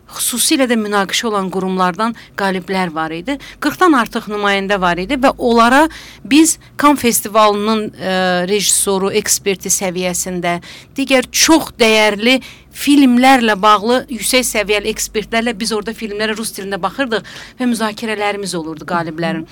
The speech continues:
Sonra bizə il-, iyirmi film təqdim olundu və bizə bildirildi ki, altı filmi seçə bilərsiniz. Bizə donorlar çox kiçicik məbləğdə dəstək ayırdılar və biz altı filmi seçmək bizim özümüzə həvalə olunurdu.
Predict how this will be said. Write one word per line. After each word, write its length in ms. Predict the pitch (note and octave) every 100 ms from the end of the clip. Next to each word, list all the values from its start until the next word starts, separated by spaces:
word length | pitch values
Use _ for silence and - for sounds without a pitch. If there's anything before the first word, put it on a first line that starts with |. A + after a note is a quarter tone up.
| - - _ _ _ -
Sonra 240 | - C#4+ D#4
bizə 160 | C4
il-, 380 | B3+ B3 A3+ A3+ -
iyirmi 400 | A3+ A3+ A#3 B3
film 380 | - B3 G#3 F3+
təqdim 380 | F#3 E3+ E3 F3
olundu 460 | E3 E3 E3 F#3+ C4 - - - -
və 100 | C4
bizə 220 | C#4 E4+
bildirildi 480 | C4+ A#3 A#3 A3+ A#3+
ki, 140 | C#4+ - -
altı 360 | A#3 A3 C#4+
filmi 400 | - A#3+ G#3 A#3
seçə 320 | C4+ A3+ -
bilərsiniz. 640 | F#3 F#3 F3 - E3+ D#3+ - - - - -
Bizə 160 | -
donorlar 640 | A#3 C4 B3 G#3+ F#3+ G3 F#3 -
çox 220 | D#4 -
kiçicik 480 | - - G3 G#3+ - G#3
məbləğdə 480 | F#3 G3 F3+ F3+
dəstək 400 | - G3 - A3 G#3
ayırdılar 680 | F#3 E3 D3+ F#3 G#3+ C#4 C#4+ - - - G3+ F#3+ G3+
və 160 | C4+ C#4
biz 300 | G3 D4+ - -
altı 320 | A#3 G#3+ B3+ -
filmi 320 | A3 G3+ A3+
seçmək 460 | A3 G#3 A#3 C4 A3
bizim 240 | A3+ G#3
özümüzə 400 | G3 G3 F#3 G3
həvalə 480 | F3 F3 F3 E3+ E3+
olunurdu. 400 | E3 E3 D#3+